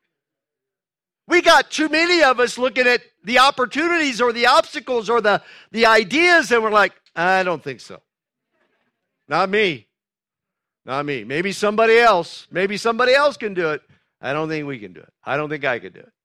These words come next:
And we pass by all these great opportunities that God has for us. But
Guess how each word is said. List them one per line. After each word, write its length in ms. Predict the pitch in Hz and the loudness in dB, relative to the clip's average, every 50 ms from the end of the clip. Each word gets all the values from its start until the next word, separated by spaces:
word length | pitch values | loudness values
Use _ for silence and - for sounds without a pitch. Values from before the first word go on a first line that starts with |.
| _ _ _ _ _ _ _ _ _ _ _ _ _ _ _ - | _ _ _ _ _ _ _ _ _ _ _ _ _ _ _ -12
And 140 | 131 156 | -6 -4
we 80 | 165 160 | -4 -4
pass 400 | - - 175 226 240 262 - - | -4 -2 0 2 2 2 0 2
by 420 | 202 294 294 302 294 262 240 233 | 4 4 6 8 8 8 8 8
all 240 | 233 226 240 269 302 | 6 6 6 4 2
these 260 | 285 311 294 262 175 | 2 0 -2 -2 -4
great 380 | - - 233 262 285 285 277 - _ _ - | -8 -4 2 4 4 4 2 -2 _ _ -2
opportunities 920 | - 226 262 269 - 254 220 - - 320 339 330 320 262 220 202 196 180 165 | 0 0 0 0 -2 -8 -10 -8 -4 -4 -2 -2 -2 -4 -4 -6 -6 -4 -6
that 100 | 214 208 | -4 0
God 260 | 220 220 226 226 220 | 2 2 2 4 2
has 240 | 233 247 269 214 208 | 2 0 -2 -2 -4
for 120 | 233 233 | -4 -4
us. 60 | 214 - | -4 -2
But 160 | 220 208 185 | -4 -6 -6